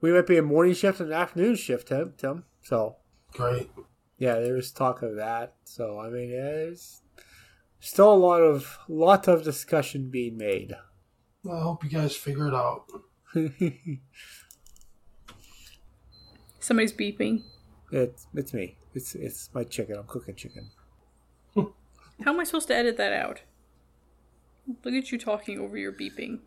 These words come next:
Speaker 1: Well, that's, you know, just don't put that in there.
Speaker 3: Great.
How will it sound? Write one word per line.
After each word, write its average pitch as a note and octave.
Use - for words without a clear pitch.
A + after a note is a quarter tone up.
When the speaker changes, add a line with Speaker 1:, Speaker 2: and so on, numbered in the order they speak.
Speaker 1:
Well, D3
that's, -
you A#2
know, G#2
just -
don't A2+
put -
that B2
in E3+
there. G#2
Speaker 3:
Great. -